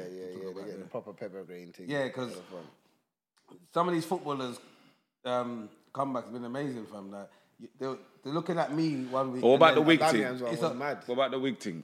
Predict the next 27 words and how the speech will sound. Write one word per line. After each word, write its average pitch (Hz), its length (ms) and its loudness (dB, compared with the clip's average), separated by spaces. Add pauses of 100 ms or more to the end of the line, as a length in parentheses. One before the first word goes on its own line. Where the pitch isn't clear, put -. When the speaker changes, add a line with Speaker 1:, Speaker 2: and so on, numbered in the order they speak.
(160)
Speaker 3:
Shout 131 400 0
out 120 300 -4 (360)
Nathan. 107 380 0
He 110 140 2
does 107 180 4
that 87 200 2
wig. 107 200 -2
He's 120 260 -2
saving 90 560 -6 (140)
beer. 107 420 4
Speaker 2:
And 110 100 -10
how 135 140 -2
long 147 160 -2
that 135 120 -4
Speaker 3:
Mm. 139 40 -4
Speaker 2:
lasts? 180 320 -2
Months, 120 300 -10
Speaker 3:
That's 139 180 2
Speaker 2:
innit? - 60 -4
Speaker 3:
what 104 80 4
I'm 110 120 0
trying 104 180 0
to 101 120 -4
understand. 98 560 0
Speaker 2:
Like 110 180 -10
three 135 160 -8
months. 127 300 -10